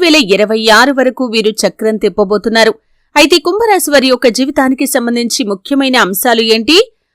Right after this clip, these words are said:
అలాగే మరో మూడు రోజుల్లో వీరి జీవితంలో ఎటువంటి మిరాకిల్ జరగబోతోంది, ఈ పూర్తి అంశాలు అన్నీ కూడా ఈ రోజు ఈ వీడియోలో వివరంగా తెలుసుకుందాం.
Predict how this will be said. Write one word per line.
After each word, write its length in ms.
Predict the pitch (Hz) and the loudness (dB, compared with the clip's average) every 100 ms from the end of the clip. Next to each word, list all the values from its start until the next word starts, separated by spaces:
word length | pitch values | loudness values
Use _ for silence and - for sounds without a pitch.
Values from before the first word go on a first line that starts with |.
| _ 277 | _ 2
అలాగే 220 | 349 403 285 | 4 4 4
మరో 180 | 247 359 370 | 4 2 2
మూడు 160 | 277 262 247 | 0 4 2
రోజుల్లో 360 | 247 262 254 254 - 196 | 2 2 4 4 2 0
వీరి 160 | 185 175 | 0 -2
జీవితంలో 460 | 294 349 294 269 262 - 233 | -2 0 4 4 4 2 -4
ఎటువంటి 380 | 330 370 330 330 208 | -4 -4 -2 -2 0
మిరాకిల్ 440 | 190 196 220 202 196 | 0 -2 -4 -4 -4
జరగబోతోంది, 680 | 180 190 202 226 214 214 - _ _ _ - | -2 -2 -2 -2 0 0 0 _ _ _ -2
ఈ 100 | 302 339 | 0 2
పూర్తి 240 | 427 427 381 | 2 2 2
అంశాలు 340 | 294 320 294 277 | 2 2 4 4
అన్నీ 180 | 247 262 277 | 2 0 2
కూడా 160 | 262 254 - 269 | 4 4 2 2
ఈ 20 | 349 | 2
రోజు 180 | 359 349 247 | 2 2 2
ఈ 40 | 196 | 2
వీడియోలో 380 | 262 269 262 254 196 | 0 2 4 2 0
వివరంగా 380 | 190 214 202 196 220 | -2 0 0 0 -2
తెలుసుకుందాం. 560 | 254 - 294 277 339 | -2 -4 -2 2 0